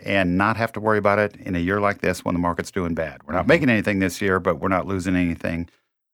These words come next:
Speaker 1: unlike the vast majority of people in the markets right now.
Speaker 2: Yeah, it, it's a, it's very good advice. When can I retire? You take that big box of, uh, of ideas and hope and opportunity, and you go, "Okay, I gotta look at this carefully."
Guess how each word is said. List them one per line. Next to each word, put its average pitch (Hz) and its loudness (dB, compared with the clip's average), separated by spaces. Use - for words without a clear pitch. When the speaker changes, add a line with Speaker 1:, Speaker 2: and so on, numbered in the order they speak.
Speaker 1:
unlike 107 6
the 101 0
vast 92 2
majority 87 0
of 85 -6
people 85 -2
in 82 -2
the 78 -2
markets 76 -4
right 78 -6
now. - -8
Speaker 2:
Yeah, 90 0
it, - 0
it's 113 2
a, 104 2
it's 107 0
very 104 4
good 87 2
advice. 78 0
When 107 4
can 123 2
I 110 4
retire? 98 2
You 85 0
take 92 0
that 78 0
big 90 0
box 85 0
of, 73 -4
uh, 69 -2
of 80 -2
ideas 92 0
and 73 -4
hope 87 0
and 76 -4
opportunity, 80 -4
and 82 -2
you 76 -4
go, 73 0
"Okay, 69 -8
I - -8
gotta 67 -6
look 78 -8
at - -20
this - -10
carefully." - -8